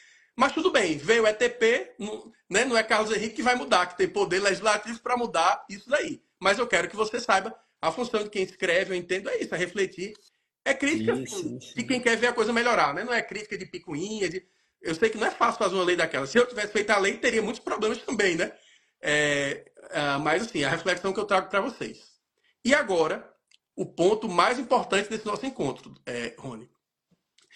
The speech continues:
Speaker 1: Quem tem feito E T P, por exemplo, pra material de expediente, deve tá confuso, dizer assim, "Peraí, eu tenho que fazer um E T P pra dizer que é viável comprar material de expediente?" Isso é uma coisa meio sem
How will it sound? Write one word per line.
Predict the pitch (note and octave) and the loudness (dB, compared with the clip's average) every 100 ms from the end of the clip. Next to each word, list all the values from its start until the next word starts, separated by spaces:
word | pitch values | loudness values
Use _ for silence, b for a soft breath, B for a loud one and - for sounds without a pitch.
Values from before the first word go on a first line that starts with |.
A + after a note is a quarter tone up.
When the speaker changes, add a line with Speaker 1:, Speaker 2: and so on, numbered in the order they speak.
| B B B _ _ _ _ _ _ _ - | B B B _ _ _ _ _ _ _ 2
Speaker 1:
Quem | D#4 E4+ | 4 4
tem | D4 | 0
feito | C#4+ - G3+ F#3+ F#3+ | 0 2 2 2 0
E | |
T | F3+ F#3+ | 2 0
P, | - C#3+ C3+ C3 _ _ _ _ _ | 0 -2 -2 -6 _ _ _ _ _
por | G3+ | 0
exemplo, | G#3+ F#3 F3 | 2 2 2
pra | A3+ | 2
material | A#3+ B3 A3 F#3+ F3 | 2 2 2 0 -2
de | - | -2
expediente, | - G3 F#3+ F#3+ F3 A3 - _ _ b b b b F#3 | -2 -2 0 -2 -2 -6 -14 _ _ b b b b -2
deve | F#3+ C#4 C#4+ | 0 2 0
tá | D4 B3 B3+ | 2 2 2
confuso, | C4+ A#3 - A3+ A3 | -2 -6 -2 -2 2
dizer | A3 | 2
assim, | G#3+ G3+ | 2 0
"Peraí, | D#4 D4+ A3+ | 0 2 0
eu | A3 | 0
tenho | C#4+ F#4+ | -2 -2
que | C#4 C#4 - _ | -2 -4 -6 _
fazer | - G#3+ F#3 | 0 0 2
um | C4 | 2
E | D4 | 2
T | D4 D4+ | 2 -2
P | - E3 E3+ G#3+ - b b b _ | 0 0 0 -2 -8 b b b _
pra | B3+ B3+ | 2 4
dizer | A#3+ | 2
que | A3+ | 2
é | |
viável | A3 A3+ G3 D4+ F4+ | 2 2 4 2 -2
comprar | C4+ A3+ G#3+ | -4 0 2
material | F#3+ F#3 D#3+ | 2 0 0
de | D#3+ | 0
expediente?" | - A#3 E3+ B2+ A#3+ - _ _ _ _ _ _ _ _ _ _ | 0 0 -2 -6 -6 -10 _ _ _ _ _ _ _ _ _ _
Isso | - - | -8 -2
é | |
uma | - | 0
coisa | F#4+ F#4 | 2 2
meio | - F#4 - _ _ - | 0 -4 -6 _ _ -20
sem | - - - | -16 -6 -6